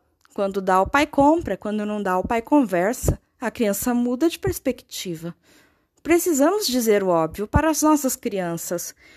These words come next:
Existem bibliotecas, conversem comigo, eu não te odeio. E parar de viver uma vida de apenas dar ordens, ditar regras, pedir silêncios. Conversar,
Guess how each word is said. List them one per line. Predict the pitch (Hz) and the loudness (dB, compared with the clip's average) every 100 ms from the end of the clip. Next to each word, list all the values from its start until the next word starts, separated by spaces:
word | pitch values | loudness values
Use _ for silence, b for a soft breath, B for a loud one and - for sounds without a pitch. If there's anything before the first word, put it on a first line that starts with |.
| b b - | b b 2
Existem | 214 214 226 - 330 | 4 4 2 2 6
bibliotecas, | 311 233 208 196 190 214 233 - 180 - | 6 6 4 4 6 2 2 0 -4 -4
conversem | - 269 247 269 339 339 | 0 4 6 6 4 2
comigo, | 302 240 202 226 247 175 - | 4 2 2 0 0 -4 -2
eu | 214 | 0
não | 220 269 | 4 4
te | 285 | 4
odeio. | 330 214 185 208 247 175 b b b b - | 4 4 6 6 4 -2 b b b b 0
E | 320 | 0
parar | - 320 269 294 | 4 6 6 4
de | 269 | 2
viver | 277 247 220 254 | 2 4 4 6
uma | 277 269 | 4 2
vida | 196 214 240 | 0 -2 0
de | 233 | 2
apenas | 226 - 202 220 220 | 0 0 0 0 -2
dar | 208 208 | 2 4
ordens, | 202 185 208 226 202 196 180 | 4 4 4 2 0 -2 -2
ditar | 190 185 233 202 | -6 -2 0 2
regras, | 208 190 190 208 202 185 180 - | 0 2 4 4 2 -2 -2 -4
pedir | - 185 190 196 | -2 0 0 0
silêncios. | - 233 202 185 196 - 220 - - B B B B | 0 0 0 0 -2 -6 -6 -8 -12 B B B B
Conversar, | 339 311 302 294 - 196 226 | 6 8 8 4 2 2 2